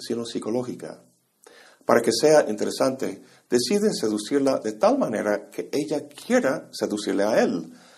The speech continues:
de modo que en el momento en que los dos se rinden el uno al otro, todo parezca iniciativa de ella. Esto es algo mucho más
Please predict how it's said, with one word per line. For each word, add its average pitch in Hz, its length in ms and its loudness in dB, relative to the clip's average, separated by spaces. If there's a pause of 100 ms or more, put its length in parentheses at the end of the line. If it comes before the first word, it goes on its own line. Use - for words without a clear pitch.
(340)
de 131 100 2
modo 175 320 4
que 135 380 2
en 107 100 2
el 104 100 0
momento 123 380 0
en 117 60 -4
que - 100 -8
los 95 180 -6
dos 117 240 0
se 101 120 -6
rinden 113 560 0
el 87 160 -8
uno 98 320 -8
al 92 80 -10
otro, 95 380 -6 (420)
todo 180 280 -2
parezca 123 540 -2
iniciativa 95 680 -10
de 123 280 -8
ella. 110 380 -8 (720)
Esto - 200 0
es 285 100 2
algo 202 180 4
mucho 135 340 -2
más 120 140 -2